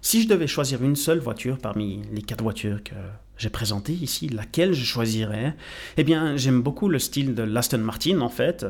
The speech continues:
Le coupé est magnifique, la décapotable est magnifique également. Je pense qu'elle sera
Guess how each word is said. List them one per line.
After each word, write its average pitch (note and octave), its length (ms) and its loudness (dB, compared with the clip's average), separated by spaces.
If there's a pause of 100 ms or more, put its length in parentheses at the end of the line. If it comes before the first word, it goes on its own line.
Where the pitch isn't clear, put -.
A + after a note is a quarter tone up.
(400)
Le B2+ 120 0
coupé C3+ 600 0
est A#2+ 80 -2
magnifique, B2+ 720 0 (580)
la B2 160 0
décapotable A2 680 -2
est G#2 60 -6
magnifique A#2+ 540 0
également. G#2 480 -2 (640)
Je - 140 -6
pense D#3+ 160 0
qu'elle A#2+ 160 0
sera G2+ 440 -6